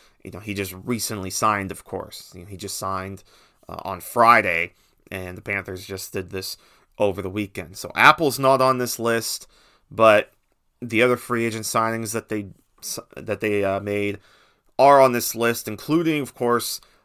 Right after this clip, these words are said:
Michael Schofield, who they signed, of course, from the Los Angeles Chargers. He will wear number seventy-five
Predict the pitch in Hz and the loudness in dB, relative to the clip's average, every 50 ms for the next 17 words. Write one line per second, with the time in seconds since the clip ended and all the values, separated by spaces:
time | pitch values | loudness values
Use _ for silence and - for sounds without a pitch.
0 | _ _ _ 104 110 123 120 - 117 104 - - - - 127 127 117 - - - | _ _ _ 2 2 2 2 2 -2 -2 -2 -4 2 4 4 4 4 2 -4 -6
1 | 113 101 92 82 76 78 90 - _ - - - _ _ 113 107 - - - _ | -6 -4 -4 -6 -8 -10 -14 -18 _ -20 -20 -20 _ _ -20 -20 -20 -20 -20 _
2 | _ - - 101 90 95 92 - - 107 101 101 98 92 - _ _ 104 98 92 | _ -14 -12 -10 -10 -8 -10 -8 -6 -4 -4 -4 -6 -10 -14 _ _ -8 -8 -8
3 | - - 101 95 92 95 95 95 95 - _ _ _ _ _ - 98 95 - - | -8 -12 -12 -10 -10 -10 -12 -12 -14 -16 _ _ _ _ _ 0 0 0 0 -2
4 | - 104 98 95 92 95 92 - - - - 101 98 98 92 95 92 - - - | -4 -4 -6 -6 -6 -6 -8 -8 -8 -6 -2 -2 -2 -2 -4 -6 -10 -10 -6 -2
5 | 131 147 147 143 139 120 117 127 123 123 127 123 - 82 113 117 120 110 117 113 | -2 0 0 0 0 2 4 6 6 8 6 6 4 0 -2 -4 -2 0 -2 -2
6 | 107 - - _ _ _ _ - - - 139 143 135 135 127 120 - - 127 127 | -2 -4 -10 _ _ _ _ -8 -6 2 2 2 2 2 0 -4 2 4 8 8
7 | 120 113 104 95 87 85 82 - | 10 8 8 6 2 -2 -6 -10